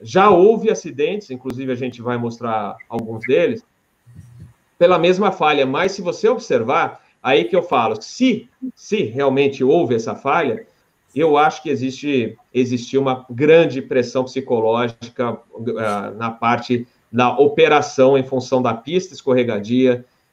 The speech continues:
da, entre outros fatores que depois eu vou comentar com vocês. E aí,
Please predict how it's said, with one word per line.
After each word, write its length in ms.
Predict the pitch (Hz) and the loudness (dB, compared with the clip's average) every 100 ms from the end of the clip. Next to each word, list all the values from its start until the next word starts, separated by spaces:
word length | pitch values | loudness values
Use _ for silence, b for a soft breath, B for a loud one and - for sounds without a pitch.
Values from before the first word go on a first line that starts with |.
| _ | _
da, 760 | 110 113 110 107 104 98 - - | -4 2 2 2 0 -4 -8 -6
entre 280 | 123 131 131 | -6 0 4
outros 640 | 139 160 160 - - - - | 6 4 -4 -12 -14 -18 -4
fatores 440 | 127 113 135 139 | -4 2 2 2
que 80 | 135 | -2
depois 300 | 123 123 127 | -6 -2 0
eu 120 | 127 | 2
vou 140 | 123 127 | 0 -2
comentar 420 | 131 123 120 113 | 0 0 0 -4
com 80 | 117 | -2
vocês. 420 | 120 - 98 110 | -4 -4 -10 0
E 60 | 175 | 2
aí, 360 | 160 220 220 | 4 2 -2